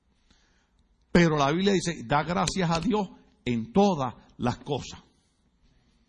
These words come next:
Entonces, cuando nos pasan cosas malas, que ese es un tema larguísimo, nosotros no decimos, Señor, gracias porque me dio cáncer,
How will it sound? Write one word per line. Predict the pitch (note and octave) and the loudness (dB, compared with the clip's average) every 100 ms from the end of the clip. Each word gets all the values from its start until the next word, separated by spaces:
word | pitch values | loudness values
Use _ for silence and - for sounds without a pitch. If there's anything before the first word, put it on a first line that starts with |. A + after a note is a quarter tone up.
| _ _ _ _ _ _ | _ _ _ _ _ _
Entonces, | _ F#3+ E3+ - | _ -6 -6 -8
cuando | D#3 G3 G3+ | 2 4 4
nos | F#3+ | 0
pasan | - C4+ C#4 C4 | -2 0 0 0
cosas | - C4 A#3+ | -2 0 4
malas, | G#3+ B3+ B3+ C4+ | 4 4 2 0
que | F#3 | -2
ese | F3 | -2
es | A#3 | 0
un | A3+ A3 | 0 -2
tema | A#3 A#3 | -2 0
larguísimo, | G#3+ G3 F#3+ A#3+ - F#3+ E3 - _ _ _ _ _ _ _ _ _ _ - | 0 0 -2 -2 -2 -4 -6 -14 _ _ _ _ _ _ _ _ _ _ 0
nosotros | G3 A#3+ | 2 2
no | C#4+ | 0
decimos, | B3 B3 A3+ | 0 -2 0
Señor, | F#3+ A3 A3 - - | 0 0 -2 -8 0
gracias | D#3 A3+ A#3+ A3+ F#3+ | 4 4 4 2 0
porque | G3 F3+ | -6 -6
me | F#3 | -4
dio | E3+ D#3 | -4 -6
cáncer, | C#3 D#3 D#3 F3+ | -8 -10 -8 -8